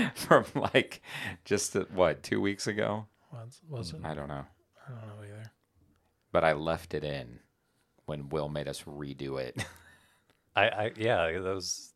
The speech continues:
Speaker 3: the
Speaker 1: But you don't listen, so
Speaker 3: That
Speaker 1: nobody
Speaker 2: He heard that
Speaker 1: knows.
Speaker 2: one.
Speaker 3: That's the one Pat and I listened to
Speaker 2: <laughs>
Speaker 3: on the way back
Speaker 1: So that
Speaker 3: from
Speaker 1: was
Speaker 3: the convention.
Speaker 1: Oh, so it's last.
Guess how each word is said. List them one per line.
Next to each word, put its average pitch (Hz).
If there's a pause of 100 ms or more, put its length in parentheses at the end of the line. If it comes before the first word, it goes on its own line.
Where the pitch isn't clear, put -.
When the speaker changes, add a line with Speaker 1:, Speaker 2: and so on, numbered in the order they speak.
(120)
Speaker 3:
the 82
Speaker 1:
But 85
you 101
don't 107
listen, 82 (500)
so 101
Speaker 3:
That 123
Speaker 1:
nobody 175
Speaker 2:
He 202
heard 202
that 170
Speaker 1:
knows. 220
Speaker 2:
one. 151 (540)
Speaker 3:
That's 98
the 98
one 95
Pat 98
and 92
I 95
listened 110
to 131 (120)
Speaker 2:
<laughs> 143
Speaker 3:
on 113
the 110
way 101
back 101
Speaker 1:
So 110
that 117
Speaker 3:
from 123
Speaker 1:
was 104
Speaker 3:
the 95
convention. 104
Speaker 1:
Oh, 165
so 110
it's 98
last. 101